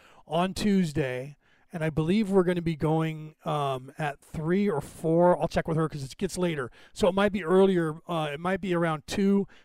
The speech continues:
P M. I'll put a banner up once I talk to her. You know, Christmas is today. Tomorrow won't make the time set. And then I'll put a meme out that it'll tell, so just look for that. I'll put it on the scheduler.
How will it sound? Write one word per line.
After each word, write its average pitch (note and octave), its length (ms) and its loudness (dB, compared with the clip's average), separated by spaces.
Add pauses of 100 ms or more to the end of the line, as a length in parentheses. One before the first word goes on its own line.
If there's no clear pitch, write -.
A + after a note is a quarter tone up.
(120)
P F#3+ 300 0
M. F3+ 280 0
I'll F3+ 160 0
put A3 160 4
a G3+ 60 0
banner F#3 360 0
up F#3 160 2
once E3+ 200 -4
I E3+ 140 -2
talk E3 260 0
to D#3+ 100 -6
her. E3+ 220 0 (300)
You F3+ 100 -4
know, D3+ 80 -4
Christmas G3 380 0
is E3 120 -6
today. F3+ 300 0
Tomorrow F3 400 0
won't D#3+ 240 0
make E3 160 -6
the D3+ 100 -10
time E3+ 360 -4
set. F#3 320 0 (340)
And E3 160 -6
then F3 100 0
I'll F3 160 4
put F#3 180 4
a F3 60 2
meme F3 380 -4
out E3+ 420 2
that D#3+ 180 -2
it'll D3+ 140 -4
tell, F3 320 2
so F3 160 -2
just D3+ 240 -6
look F3+ 200 -2
for - 120 -6
that. E3+ 320 -6 (380)
I'll E3 100 0
put F#3+ 180 4
it F3+ 100 0
on E3+ 100 0
the D#3+ 80 -6
scheduler. F3+ 640 2